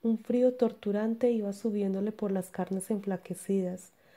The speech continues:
ascendía por la cintura otrora flexible y delicada como los mimbres silvestres y se apoderaba de su corazón que entonces parecía enroscarse de tristeza, estallando en una plegaria muda, temblorosa de emoción reconcentrada.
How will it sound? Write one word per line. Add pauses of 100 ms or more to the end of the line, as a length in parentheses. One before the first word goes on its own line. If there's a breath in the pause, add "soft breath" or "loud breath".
(240 soft breath)
ascendía
por
la
cintura
otrora
flexible
y
delicada
como
los
mimbres
silvestres (380 loud breath)
y
se
apoderaba
de
su
corazón
que
entonces
parecía
enroscarse
de
tristeza, (560 soft breath)
estallando
en
una
plegaria
muda, (400 loud breath)
temblorosa
de
emoción
reconcentrada.